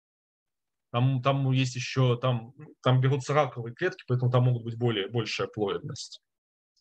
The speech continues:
И мы знаем точно, что вот у нас есть точная копия данной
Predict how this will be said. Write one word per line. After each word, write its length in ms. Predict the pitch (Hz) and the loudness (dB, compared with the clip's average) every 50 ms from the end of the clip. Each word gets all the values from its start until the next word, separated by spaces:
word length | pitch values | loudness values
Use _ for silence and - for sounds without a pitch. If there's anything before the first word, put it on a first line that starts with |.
| _ _ | _ _
И 80 | 113 | 2
мы 100 | 120 139 | 2 2
знаем 320 | 139 123 147 156 170 165 139 | 2 4 2 2 2 2 -4
точно, 260 | 131 156 - - 135 | -6 -8 -8 -6 -8
что 180 | 127 - - 123 | -8 -4 -4 -4
вот 120 | 120 - | -2 0
у 40 | 127 | 2
нас 220 | 135 135 131 - | 2 2 2 0
есть 200 | 127 127 123 - | -4 -4 -2 0
точная 440 | - 139 131 127 - - 120 113 110 | 0 0 0 0 -2 0 0 0 0
копия 400 | 113 _ 135 127 123 127 120 107 | -2 _ 0 0 2 2 0 0
данной 460 | 104 117 107 104 104 101 95 101 _ | 2 0 -2 -2 -4 -8 -8 -10 _